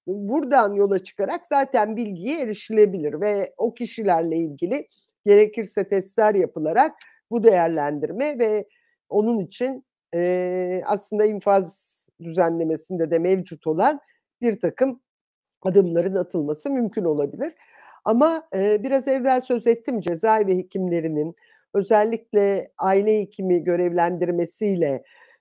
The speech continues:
eee, orada çalışan hekimler olduğunu ve cezaevlerinin özel yerleri olduğu konusunda, eee, bir uzmanlık alanı aslında olduğunu,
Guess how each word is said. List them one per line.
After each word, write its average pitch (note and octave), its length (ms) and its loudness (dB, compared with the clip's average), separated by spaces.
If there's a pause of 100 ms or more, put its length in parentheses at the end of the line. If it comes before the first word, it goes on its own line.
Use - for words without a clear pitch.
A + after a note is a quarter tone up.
(120)
eee, E3+ 460 2
orada F#3+ 360 0
çalışan E3 600 -2
hekimler D#3 460 -2
olduğunu D3 720 -2
ve F#3+ 140 2
cezaevlerinin G#3+ 880 4
özel G#3 360 0
yerleri G3+ 440 2
olduğu F#3 360 -2
konusunda, F#3 840 2 (560)
eee, F3+ 340 2
bir G3 340 -4
uzmanlık A3+ 640 0
alanı C#4+ 340 2
aslında D#3+ 600 -4 (240)
olduğunu, D3 680 0